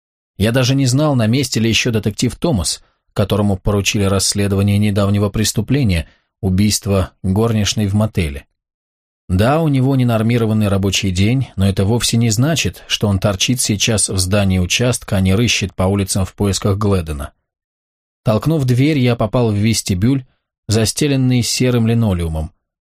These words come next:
У стен слева и справа стояли два дивана, обитые зеленым дерматином, а в дальнем конце холла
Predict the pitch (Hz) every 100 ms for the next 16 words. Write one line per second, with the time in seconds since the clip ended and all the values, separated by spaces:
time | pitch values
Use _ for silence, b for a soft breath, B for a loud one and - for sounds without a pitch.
0 | _ - 98 - 131 127 - 117 120 110
1 | 101 - 127 135 - 107 113 113 101 110
2 | 101 95 104 131 110 95 107 110 104 92
3 | 107 113 107 95 101 95 90 - 143 139
4 | 127 b b _ 95 95 95 131 139 131
5 | 117 117 107 120 98 - 160 156 147 127